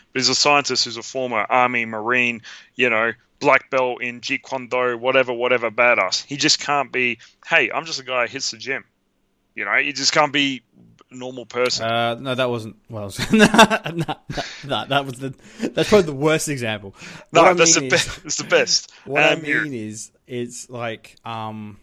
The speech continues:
Speaker 2: the opposite of that. So, uh,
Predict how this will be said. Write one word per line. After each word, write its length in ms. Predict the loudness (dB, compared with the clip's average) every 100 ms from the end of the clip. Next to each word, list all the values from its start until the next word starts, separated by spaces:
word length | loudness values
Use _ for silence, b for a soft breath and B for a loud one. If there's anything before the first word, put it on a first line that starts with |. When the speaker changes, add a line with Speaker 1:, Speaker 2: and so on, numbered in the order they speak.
| _ _ _ -10
Speaker 2:
the 120 | -2
opposite 320 | 0 -2 -6
of 80 | -8
that. 260 | -8 -10 _ _ _ _ _
So, 640 | -8 -2 0 0 -2 -4 -8 _
uh, 560 | -4 -2 -2 -4 -6